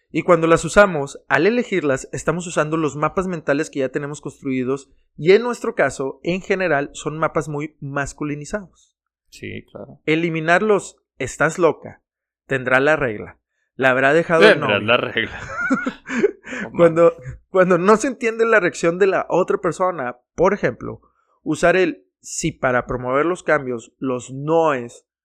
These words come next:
Speaker 1: para frenar lo que no es justo, los "no sé" para reconocer también como seres vulnerables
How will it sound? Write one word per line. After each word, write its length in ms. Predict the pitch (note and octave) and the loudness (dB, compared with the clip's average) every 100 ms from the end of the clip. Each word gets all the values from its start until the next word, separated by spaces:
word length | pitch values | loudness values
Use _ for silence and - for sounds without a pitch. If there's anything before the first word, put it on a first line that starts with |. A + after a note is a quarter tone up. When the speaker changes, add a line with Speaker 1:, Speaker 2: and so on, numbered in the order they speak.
| _ _ _ | _ _ _
Speaker 1:
para 200 | A#2+ A#2 | -2 -2
frenar 400 | A2+ A2+ A2+ A#2 | -4 -8 -6 -4
lo 220 | B2+ B2+ | -4 -6
que 100 | B2+ | -8
no 180 | A2 A2+ | -12 -12
es 100 | G#2+ | -14
justo, 520 | - G#3 - - - - _ _ _ _ _ _ | -10 -10 -10 -14 -18 -20 _ _ _ _ _ _
los 320 | - D#3+ D3+ D3 | 0 2 2 0
"no 220 | D#3 G3+ | -2 -2
sé" 280 | G3+ F#3+ F3 | 0 0 0
para 240 | F3 D3 | 2 2
reconocer 400 | C3+ C3 A#2 C3 | 0 -6 -10 -8
también 500 | B2 E3 D3 C3 C#3+ _ - | -6 -4 -4 -6 -10 _ -14
como 260 | B2+ A2+ | -12 -12
seres 320 | G2 C3 D#3+ D#3 | -4 -2 -2 -4
vulnerables 680 | F3+ F3 C#3 B2 C#3 - | -4 -2 -2 -4 -6 -10